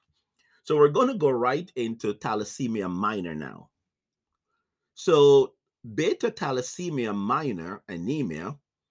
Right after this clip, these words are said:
with this, with beta thalassemia minor anemia, there will be mild microcytic hyperchromic anemia on the peripheral blood smear. The M C V will be slightly below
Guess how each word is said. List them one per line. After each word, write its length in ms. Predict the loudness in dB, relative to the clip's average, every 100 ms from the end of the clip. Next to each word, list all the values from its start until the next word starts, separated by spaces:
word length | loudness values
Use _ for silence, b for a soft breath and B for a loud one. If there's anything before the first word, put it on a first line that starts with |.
| _ _ _ _ _ _ -4
with 320 | 0 0 -2
this, 440 | -2 -2 -2 -6 -4
with 260 | -4 -2
beta 300 | -2 -2 -4
thalassemia 720 | -10 -8 -8 -8 -10 -8 -8 -6
minor 460 | -4 -4 -6 -8
anemia, 640 | -8 -8 -6 -6 -8 -12 -16 _ _ _ _ -2
there 220 | 2 2
will 220 | 2 -2
be 440 | -2 -4 -4 -6 _ -14
mild 540 | -8 -4 -2 -2 -4
microcytic 960 | -6 -6 -6 -6 -10 -10 -8 -6 -8 -10 _ -12
hyperchromic 800 | -10 -8 -10 -6 -4 -2 -4 -8
anemia 640 | -8 -6 -6 -6 -10 -14 _ -12
on 160 | -8
the 100 | -8
peripheral 640 | -6 -2 -2 -2 -2 -2 -2
blood 320 | -8 -10 -10
smear. 500 | -10 -8 -8 -8 -14 _ _ _ _ _ _ _ _ _
The 200 | -2 -2
M 180 | -2 -4
C 260 | -6 -8 -8
V 340 | -8 -6 -4
will 220 | -2 -4
be 400 | -2 -2 -2 -6 -14
slightly 580 | -14 -4 -4 -2 -4 -4
below 360 | -2 -2 -4